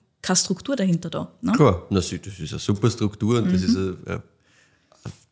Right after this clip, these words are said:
Speaker 2: totales Ding halt, eine totale Marke auch aufgebaut. Ne?
Speaker 1: Ja.
Speaker 2: Das ist wahnsinnig viel wert. Ein super Kundenstamm,
Speaker 1: Mhm.
Speaker 2: alles. Aber mit dem Satz, also
Speaker 1: Fasst
Speaker 2: ich würd
Speaker 1: alles
Speaker 2: man,
Speaker 1: perfekt zusammen, ja.
Speaker 2: würd man's nicht herausnehmen, mir das sagen zu trauen,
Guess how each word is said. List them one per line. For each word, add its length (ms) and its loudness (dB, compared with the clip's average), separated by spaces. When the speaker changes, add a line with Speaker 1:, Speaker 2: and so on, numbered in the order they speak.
Speaker 2:
totales 600 2
Ding 240 6
halt, 160 4
eine 120 -8
totale 340 -4
Marke 560 0
auch 80 0
aufgebaut. 400 -2
Ne? 140 0
Speaker 1:
Ja. 60 2
Speaker 2:
Das 100 -2
ist 160 -2
wahnsinnig 600 0
viel 220 -4
wert. 340 -2
Ein 80 0
super 320 2
Kundenstamm, 800 0
Speaker 1:
Mhm. 80 2
Speaker 2:
alles. 320 2
Aber 440 2
mit 360 0
dem 100 4
Satz, 480 0
also 220 -2
Speaker 1:
Fasst 80 -10
Speaker 2:
ich 60 -8
würd 60 6
Speaker 1:
alles 140 4
Speaker 2:
man, 140 2
Speaker 1:
perfekt 240 -2
zusammen, 180 -2
ja. 140 -6
Speaker 2:
würd 180 6
man's 180 2
nicht 180 -2
herausnehmen, 720 0
mir 80 -4
das 240 -6
sagen 300 2
zu 100 -6
trauen, 500 -2